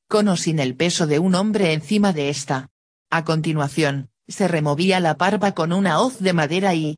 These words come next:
tras su finalización, la mies era amontonada en haces sobre la misma era. Al día siguiente,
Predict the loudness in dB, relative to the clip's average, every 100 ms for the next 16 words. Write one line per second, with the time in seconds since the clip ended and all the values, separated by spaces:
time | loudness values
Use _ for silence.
0 | _ -4 0 0 -2 -4 -4 -2 -2 -2
1 | -6 -4 0 0 0 -4 _ -2 0 2
2 | 2 0 0 0 0 0 -4 -4 -2 0
3 | 0 0 0 -2 -2 -2 0 0 0 2
4 | 2 2 2 2 0 0 -2 -4 -6 -12
5 | _ _ _ -2 0 0 -2 -2 -2 -2
6 | -2 -4 -6 -8